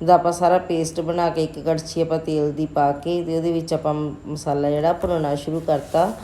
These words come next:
ਤੇ ਜਿਹੜੇ ਆਪਾਂ ਸਬਜ਼ੀ ਵਾਲੇ ਪਕੌੜੇ ਹੈਗੇ ਇਹ ਲਏ ਹੈ, ਇਹ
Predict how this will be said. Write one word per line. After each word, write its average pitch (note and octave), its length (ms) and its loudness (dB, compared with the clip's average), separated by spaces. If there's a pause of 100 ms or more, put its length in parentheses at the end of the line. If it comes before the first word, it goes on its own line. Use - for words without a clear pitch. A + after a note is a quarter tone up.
(440)
ਤੇ F3 80 0
ਜਿਹੜੇ F3 300 2
ਆਪਾਂ F3+ 220 2
ਸਬਜ਼ੀ D#3 380 -2
ਵਾਲੇ D#3+ 220 4
ਪਕੌੜੇ D#3+ 560 0
ਹੈਗੇ D#3+ 280 0
ਇਹ D#3+ 180 2
ਲਏ D#3 340 2
ਹੈ, E3 120 2
ਇਹ E3 580 0